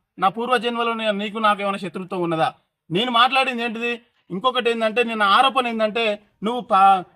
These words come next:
గవర్నమెంట్ భూమిలో ఇల్లు కట్టుకుంటున్నావు అని చెప్పేసి నేను చెప్పినా తప్ప, నేను, ఆ, నీ ఇల్లు, ఆ, బు-, బు-, బాటలు ఉన్నదా, నీకు అడ్డం కడుతున్నావు అని చెప్పలేదు. మరి అధికారులు తక్షణమే స్పందించి,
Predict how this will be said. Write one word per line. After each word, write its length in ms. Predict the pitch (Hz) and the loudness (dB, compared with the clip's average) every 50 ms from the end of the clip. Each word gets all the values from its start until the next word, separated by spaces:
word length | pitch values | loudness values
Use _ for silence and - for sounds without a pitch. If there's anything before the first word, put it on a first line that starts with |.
| - 170 139 | -12 -4 0
గవర్నమెంట్ 480 | 175 208 254 311 294 285 294 269 269 | 2 2 4 4 2 2 0 -2 -2
భూమిలో 300 | 240 254 247 247 254 254 | -6 -8 -4 -2 0 0
ఇల్లు 200 | 233 220 226 240 | 0 0 -2 -2
కట్టుకుంటున్నావు 520 | 240 240 233 - - 226 208 214 220 220 214 | -2 -2 -2 -2 -6 -6 -4 -2 0 2 0
అని 120 | 214 202 | 0 0
చెప్పేసి 260 | 202 196 208 208 190 | -4 -6 -6 -8 -6
నేను 160 | 208 202 196 165 | -6 -6 -6 -6
చెప్పినా 300 | 185 170 - 208 202 196 | -8 -8 -6 -4 -4 -2
తప్ప, 480 | - 190 202 - - 180 214 262 381 - - _ _ _ - - | -2 -4 -4 0 2 4 4 4 2 -4 -12 _ _ _ -8 -4
నేను, 600 | 202 233 254 247 247 240 233 226 220 220 202 185 _ _ _ - | -2 0 0 2 0 0 0 0 -2 -4 -4 -6 _ _ _ -2
ఆ, 120 | - - 196 | 0 2 2
నీ 140 | 202 208 226 | 2 0 -2
ఇల్లు, 480 | 233 233 226 233 240 247 240 226 208 - _ _ - - | -2 -2 -2 0 2 2 2 2 -2 -6 _ _ -6 -2
ఆ, 240 | 185 190 196 190 | 0 2 2 2
బు-, 240 | 185 165 165 202 208 | 0 -2 -2 -2 -2
బు-, 240 | 180 165 196 196 190 | -2 0 0 -2 0
బాటలు 440 | 165 151 175 180 208 220 233 233 233 | 0 2 2 4 4 2 0 0 0
ఉన్నదా, 420 | 233 226 233 220 226 220 220 226 - - - - - | 0 -2 0 2 4 4 4 2 0 -8 -20 -14 -8
నీకు 280 | 190 208 185 214 214 208 | -8 -6 -2 0 2 4
అడ్డం 320 | 190 190 190 233 247 247 | 4 4 4 0 0 2
కడుతున్నావు 360 | 247 240 220 196 233 214 220 | 2 0 2 2 2 4 4
అని 100 | 226 214 | 4 2
చెప్పలేదు. 420 | 202 175 - 208 202 190 165 139 - _ _ - - | -2 -4 -2 -2 -2 -2 -4 -8 -10 _ _ -6 -2
మరి 140 | 185 196 | 2 2
అధికారులు 500 | 190 190 196 214 226 226 233 220 226 226 | 2 2 2 0 0 0 2 2 0 -2
తక్షణమే 540 | 214 - 190 180 - - 247 233 247 247 240 | 0 0 -2 -2 -2 -4 -4 -2 -2 -2 -2
స్పందించి, 720 | 233 - - - 175 185 196 226 226 208 - 294 285 302 | -4 -4 -4 -2 0 0 0 -2 -2 -4 -4 -6 -6 -6